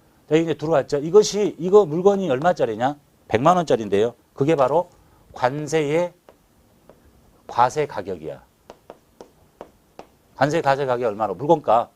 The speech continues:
이게 백만 원이야. 그럼 이제 관세 과세 가격 물건값이 백만 원인데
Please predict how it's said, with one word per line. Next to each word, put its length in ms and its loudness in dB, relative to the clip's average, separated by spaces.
이게 100 -12
백만 320 -6
원이야. 340 -8
그럼 140 0
이제 100 4
관세 380 -2
과세 260 -2
가격 240 -4
물건값이 460 -4
백만 260 -6
원인데 460 -2